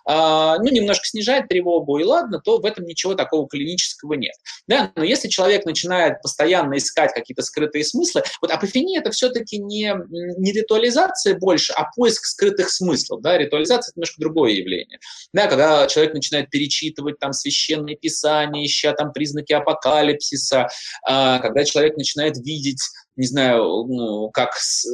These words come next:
люди, свет и звук, э, вот он идет по улице и видит, что машины проезжают, и номера у машин о чем-то свидетельствуют, и они странным образом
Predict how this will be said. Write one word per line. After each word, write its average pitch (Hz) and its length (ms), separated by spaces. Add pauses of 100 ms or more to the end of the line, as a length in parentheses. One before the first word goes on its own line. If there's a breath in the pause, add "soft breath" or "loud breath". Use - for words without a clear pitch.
(100)
люди, 139 420
свет 135 580
и 143 60
звук, 135 760
э, 135 40
вот 117 1040
он 131 100
идет 135 180
по 139 80
улице 131 680 (240 loud breath)
и 131 60
видит, 139 200
что - 180
машины 135 380 (1500)
проезжают, 139 400
и 156 120
номера 147 540
у 127 100
машин 127 480
о 117 60
чем-то 131 300
свидетельствуют, 120 640
и 113 40
они 117 140
странным 123 360
образом 123 240